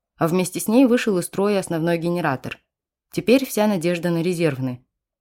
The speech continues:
Но это ещё полбеды. Удручало другое. Второе попадание в любом ином случае пустяк.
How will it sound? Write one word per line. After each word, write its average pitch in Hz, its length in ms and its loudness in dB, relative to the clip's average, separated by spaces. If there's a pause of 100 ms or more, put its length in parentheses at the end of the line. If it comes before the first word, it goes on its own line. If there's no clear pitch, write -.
Но 165 60 2
это 202 280 0
ещё 220 240 4
полбеды. 139 640 0 (520)
Удручало 214 540 2
другое. 220 640 2 (580)
Второе 196 380 4
попадание 180 800 4 (100)
в 156 120 -4
любом 208 360 4
ином 185 320 2
случае 226 440 -2
пустяк. 170 540 -4